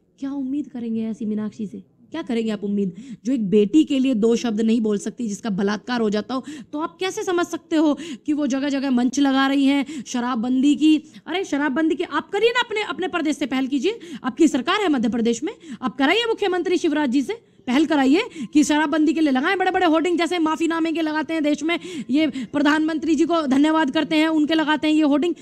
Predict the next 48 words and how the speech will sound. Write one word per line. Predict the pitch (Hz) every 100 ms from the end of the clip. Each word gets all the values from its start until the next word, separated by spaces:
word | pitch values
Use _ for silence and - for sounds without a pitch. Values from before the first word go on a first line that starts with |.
| - 214
लगाएं | 226 294 440
वो। | 508 480 _ -
मध्य | 269
प्रदेश | 370 339 403
से | 403
ही | 480
कर | 554 508
देना | 370 269
शुरुआत। | 277 254 339 - 269 226
उत्तर | 302 370
प्रदेश | 339 320 311
में | 294
सरकार | 226 196 254 311
है, | 254 277 302 247 -
देश | 240 269 285
में | 349
प्रधानमंत्री | 269 247 320 370 349 269
है |
भाई, | 240 311
पूर्ण | 359 349
बहुमत | 311 302 320
की | 359 349 285 -
सरकार | 240 311 359
देश | 277 320
में | 339
बना | 330 330
करके | 330 349
इनकी | 359 349
भेजी | 285 262 302
है। | 381 339 294 247
आप | 254
लगवाइए, | 262 277 392 415
करवाइए | 339 392 453
ट्वीट, | 453 427 427
अ, | 359 330
देश | 349 349
के | 359
प्रधानमंत्री | 349 320 330 330 330 330
जी | 330
से | 349
कि | 311 320 - 330
आज | 330 302 320 302
से | 240 294
पूरे | 294 285 285 277
भारत | 247 247 262
में | 262 254
शराब | 254 247 262 226 233 233
बंद, | 226 269 277